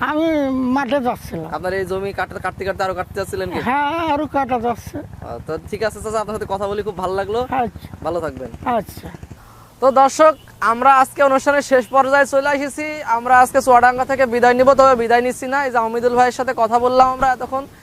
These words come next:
Speaker 2: আমরা এই মেশিনের একজন, একজন চাষির সাথেও কথা বললাম যে যিনি এই মেশিনের সুফল ভোগ করেছেন। আপনারা হয়তো বুঝতে পারলেন।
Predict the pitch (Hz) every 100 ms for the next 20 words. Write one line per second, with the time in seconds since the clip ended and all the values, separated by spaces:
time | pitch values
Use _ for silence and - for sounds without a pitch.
0 | - - 190 214 226 233 233 233 247 254
1 | 247 233 262 233 196 208 226 214 214 220
2 | 240 269 240 240 247 247 262 262 208 220
3 | 233 233 226 220 208 233 220 226 226 240
4 | 247 233 262 254 185 208 214 233 208 208
5 | 254 254 262